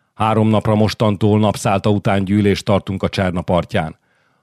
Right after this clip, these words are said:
Mondd meg mindenkinek, jobbágynak, szabadnak, nemesnek és nemtelennek, férfinak és asszonynak, hogy Vajk fia János Hunyadvár s e föld ura hazatért. Menj és mondd meg nekik, hogy ez a föld nem lesz többé idegenek prédája.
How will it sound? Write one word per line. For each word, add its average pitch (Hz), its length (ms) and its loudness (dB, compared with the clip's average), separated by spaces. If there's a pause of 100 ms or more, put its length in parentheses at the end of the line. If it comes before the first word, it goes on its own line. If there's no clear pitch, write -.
Mondd 117 300 2
meg 110 200 0
mindenkinek, 107 680 0
jobbágynak, 104 680 0
szabadnak, 104 560 -2
nemesnek 110 500 -2
és 101 140 -2
nemtelennek, 101 760 -2 (240)
férfinak 123 560 -2
és 107 160 -2
asszonynak, 107 640 -2 (200)
hogy 92 200 -10
Vajk 117 280 0
fia 110 320 0
János 107 500 0
Hunyadvár 110 680 0 (140)
s - 100 -10
e 117 100 -4
föld 120 340 0
ura 110 440 0 (220)
hazatért. 90 800 -4 (600)
Menj 120 300 0
és 120 160 -2
mondd 127 200 2
meg 113 140 0
nekik, 110 280 -2
hogy 107 140 0
ez 131 220 -2
a 127 60 2
föld 117 360 0
nem 123 180 2
lesz 113 180 -2
többé 101 280 0
idegenek 95 580 -2
prédája. 87 580 -2